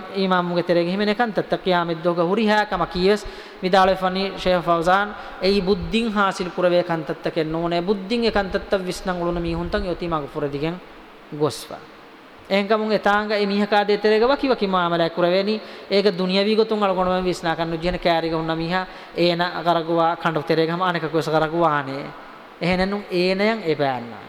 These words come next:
ඒනය. ඒනයන් අන්නාන්. එතාංග හම සෆකන් එතුරි ෆතිබේනි මිස්තකුන් අනෙක කාදිම එබ්බල විශ්නු ලෙවේනේ දුවා. බලාලුම්ග ඉක්තියාර විශ්නුවාන බිරුන් එම්මෙන් ඉස්තරජ්ජාගේ වක් කලින් වෙස් බලානු ලානේ ඔති. වක් කලින් වෙස් අනෙක කාදිම.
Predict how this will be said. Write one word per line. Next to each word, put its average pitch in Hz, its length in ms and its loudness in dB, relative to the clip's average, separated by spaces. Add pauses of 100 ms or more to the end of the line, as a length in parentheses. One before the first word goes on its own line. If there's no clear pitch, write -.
(140)
ඒනය. 160 300 2 (1500)
ඒනයන් 170 400 0
අන්නාන්. 135 400 -6 (100)
එතාංග 180 320 -2
හම 208 180 0
සෆකන් 233 440 -2
එතුරි 240 240 2
ෆතිබේනි 160 440 0
මිස්තකුන් 185 500 0 (260)
අනෙක 226 320 2
කාදිම 240 340 2
එබ්බල 240 320 4 (120)
විශ්නු 190 300 -4
ලෙවේනේ 143 400 2
දුවා. 120 300 -8 (800)
බලාලුම්ග 202 520 0
ඉක්තියාර 185 580 -2
විශ්නුවාන 185 480 -2
බිරුන් 233 360 0
එම්මෙන් 233 400 -2
ඉස්තරජ්ජාගේ 208 720 0 (240)
වක් 190 220 2 (140)
කලින් 214 380 0
වෙස් 254 140 2
බලානු 185 400 2
ලානේ 139 260 0
ඔති. - 220 -8
වක් 208 200 0 (140)
කලින් 247 400 0
වෙස් 220 160 2
අනෙක 165 220 0
කාදිම. 135 320 -6